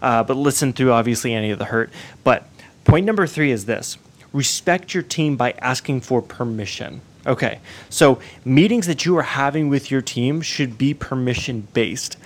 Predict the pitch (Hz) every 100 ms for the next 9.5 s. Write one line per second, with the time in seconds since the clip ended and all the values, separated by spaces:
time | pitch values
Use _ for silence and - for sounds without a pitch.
0 | - - - 110 151 214 202 147 131 143
1 | 143 127 170 - 190 208 - 147 123 143
2 | - - - 143 131 - 139 127 127 -
3 | - 147 160 - - 139 143 127 127 113
4 | 113 110 135 180 240 254 - - - -
5 | - - 143 123 113 117 120 - 151 151
6 | 170 175 147 120 139 147 - 165 123 101
7 | 131 139 175 143 - 143 123 113 - -
8 | 143 131 95 - 127 - 170 - - 180
9 | 117 127 - -